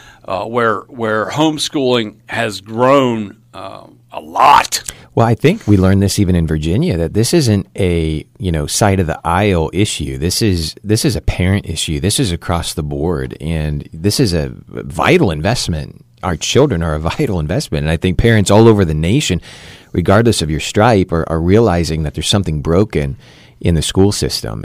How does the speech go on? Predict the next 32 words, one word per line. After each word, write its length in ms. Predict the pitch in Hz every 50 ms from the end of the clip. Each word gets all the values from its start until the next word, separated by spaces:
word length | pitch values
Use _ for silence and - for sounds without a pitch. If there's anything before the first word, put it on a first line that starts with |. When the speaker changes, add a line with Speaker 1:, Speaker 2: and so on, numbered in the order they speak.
| - -
Speaker 2:
And, 340 | 80 82 80 76 76 73 76
uh, 140 | 73 71 -
a 60 | 87
lot 240 | 90 85 92 131 135
of 80 | 98
it 120 | 85 80 78
is 180 | 82 78 -
just 280 | - - 92 82 - -
this 120 | 76 - -
pressure 520 | - - - - 101 139 165 - - 87
that 100 | 78 76 -
the 60 | -
school 220 | - - 98 90
system 300 | - - 85 - - 80
is 80 | 76 -
putting 260 | - - 82 82 78
out 140 | 76 78 -
there 100 | 82 78
to 60 | 80
try 320 | - - - 87 85 85
to, 360 | 76 - - 92 85 80 73 - - - - - - - - - _ -
uh, 400 | - 73 69 69 69 64 50 - - - - - - - - -
take 200 | - - 104 -
agendas 580 | 87 80 78 101 107 107 104 113 110 107 95 87
and 100 | 85 80
propaganda 840 | - 95 87 - 92 82 90 95 95 98 101 98 101 98 98 95 -
and 160 | 92 87 82 -
fill 220 | - 107 98 98
it 80 | - -
into 180 | 95 92 90
the 100 | 82 80
curriculum 640 | - - - 117 123 - 110 101 92 90 85 80